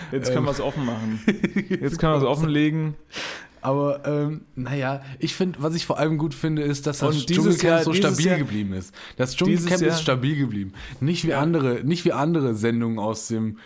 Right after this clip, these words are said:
Speaker 2: die in den zweitausender Jahren gesagt haben, äh, „Wir fangen wir mal eine neue Show, äh, Dings an.“ Die haben nicht irgendwann zweitausendsiebzehn gesagt, „So, jetzt hören wir mal auf damit“, weil irgendwer, wer gesagt hat, „Das ist scheiße und macht keinen Sinn mehr.“ Sondern die ziehen durch seit, weiß ich nicht, gefühlt fünfzig Jahren.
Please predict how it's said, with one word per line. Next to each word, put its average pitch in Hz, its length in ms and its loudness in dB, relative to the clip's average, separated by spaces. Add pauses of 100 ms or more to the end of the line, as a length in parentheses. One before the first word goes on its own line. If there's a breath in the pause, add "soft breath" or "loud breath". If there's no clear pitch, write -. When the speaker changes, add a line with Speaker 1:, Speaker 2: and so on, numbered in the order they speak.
(140 loud breath)
Speaker 2:
die 131 160 2
in 127 100 2
den 120 160 2
zweitausender 120 580 0
Jahren 101 360 0
gesagt 107 320 -2
haben, 104 180 -2 (480 loud breath)
äh, 117 180 0
„Wir 113 140 0
fangen 120 220 0
wir 120 80 0
mal 113 120 0
eine 107 120 0
neue 110 260 0
Show, 139 680 -4 (240)
äh, 107 340 -2 (240)
Dings 104 240 -4
an.“ 110 260 -4 (280 loud breath)
Die 127 120 0
haben 175 120 0
nicht 156 180 -2
irgendwann 156 400 2
zweitausendsiebzehn 139 840 0
gesagt, 120 280 0
„So, 123 120 0
jetzt 123 160 -2
hören 131 100 0
wir 123 80 0
mal 104 120 0
auf 135 220 0
damit“, 104 340 -2
weil 104 180 0
irgendwer, 131 400 0 (120)
wer 113 160 -2
gesagt 113 300 -4
hat, 101 100 -6
„Das 101 160 -6 (180)
ist - 180 -6
scheiße 104 500 -4
und 92 260 -6
macht 98 180 -6
keinen 95 180 -6
Sinn 107 160 -2
mehr.“ 110 160 -2 (320 loud breath)
Sondern 160 260 0
die 202 40 -4
ziehen 165 320 0
durch 139 300 0
seit, 117 240 0
weiß 120 200 0
ich 113 60 0
nicht, 98 400 -6
gefühlt 139 380 -2
fünfzig 139 460 -4
Jahren. 104 400 -2